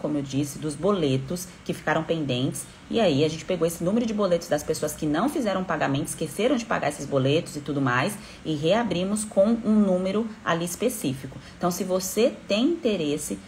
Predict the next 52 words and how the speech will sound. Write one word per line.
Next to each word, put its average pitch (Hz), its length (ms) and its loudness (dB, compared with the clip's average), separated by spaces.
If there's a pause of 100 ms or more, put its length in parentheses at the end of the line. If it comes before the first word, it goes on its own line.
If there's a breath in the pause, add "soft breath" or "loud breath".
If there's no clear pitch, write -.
(100)
"Sheila, 165 500 0
eu 156 140 2
entendi 170 460 -2
que 202 120 -4
eu 190 60 -4
preciso 180 560 -4
de 180 80 -4
um 175 40 -4
passo 170 320 -2
a - 40 -4
passo, 135 400 0 (240 loud breath)
porque 185 340 -2
esse 226 400 2
ano 185 220 2
eu 190 60 -6
quero 180 180 -4
estar 170 280 -2
maravilhosa, 151 800 2 (240 loud breath)
esse 214 320 -2
ano 180 140 2
eu 175 60 -2
quero 165 180 0
vencer 160 420 -2
síndrome 151 380 -2
fúngica, 165 380 -4
esse 185 120 -4
ano 185 100 -2
eu 175 40 -12
quero 170 140 0
estética, 147 680 2
esse 185 200 -2
ano 185 80 2
eu 185 60 -4
quero - 120 0
conquista 226 720 2
na 185 100 2
minha 156 180 2
vida, 151 320 0 (300 loud breath)
esse 185 200 0
ano 208 100 4
eu - 20 -2
quero 214 140 4
me 214 100 6
sentir 220 560 2 (540)
linda." 220 640 8 (600)
Né? 151 180 2
E 202 60 4
o 208 40 2
se 214 120 -2
sentir 214 400 2
linda, 202 580 6
gente, 131 420 0